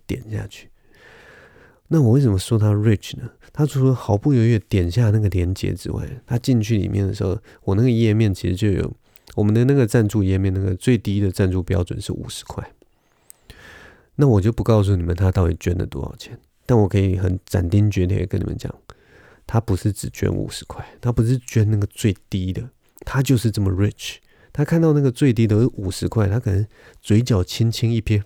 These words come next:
，“哼，这五十块算什么东西？”所以他就加码，加了好大一笔钱，然后抖内。这就是他给我的一个这么辛苦做节目的一个，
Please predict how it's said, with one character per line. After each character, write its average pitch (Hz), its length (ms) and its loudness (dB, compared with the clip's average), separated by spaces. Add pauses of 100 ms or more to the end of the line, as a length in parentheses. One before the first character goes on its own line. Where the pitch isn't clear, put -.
，“哼， - 180 -2 (460)
这 143 100 -8 (160)
五 92 180 0
十 - 180 -4
块 101 380 -4
算 104 320 0
什 - 160 -6
么 104 80 -6
东 110 200 -6
西？” - 180 -14 (580)
所 101 120 -4
以 - 20 0
他 90 120 -4
就 85 80 -8 (120)
加 95 240 -2
码， 87 140 -6 (1000)
加 95 240 0
了 90 60 2
好 98 340 -4
大 - 240 -2
一 95 40 0
笔 87 140 -4
钱， - 260 -14
然 - 80 -18
后 - 80 -16 (400)
抖 98 180 2
内。 95 300 0 (920)
这 113 120 0
就 101 120 4
是 101 280 2 (300)
他 113 140 -2
给 95 160 2
我 92 180 2
的 90 80 0
一 90 100 -2
个 98 360 -2
这 - 100 -8
么 101 80 -4
辛 127 260 0
苦 95 220 -2
做 110 220 0
节 90 200 -2
目 98 200 0
的 95 80 -2
一 95 100 -4
个， - 300 -8